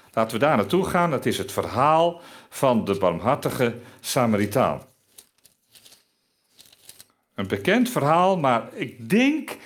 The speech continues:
niet altijd op een juiste manier verstaan wat de Heer Jezus daadwerkelijk wilde zeggen met dat verhaal.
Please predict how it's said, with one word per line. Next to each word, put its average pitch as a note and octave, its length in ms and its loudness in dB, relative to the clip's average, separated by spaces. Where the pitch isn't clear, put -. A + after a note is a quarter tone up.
niet D4 240 -6
altijd A3+ 440 0
op - 120 -8
een B2 120 -2
juiste F#3+ 500 0
manier D#3+ 360 0
verstaan C3 600 0
wat B2+ 120 2
de C3+ 60 -2
Heer C3+ 160 2
Jezus C3 320 2
daadwerkelijk E3+ 640 2
wilde D#3 280 0
zeggen A#2+ 420 0
met A2 180 2
dat F2+ 220 0
verhaal. G#2+ 680 0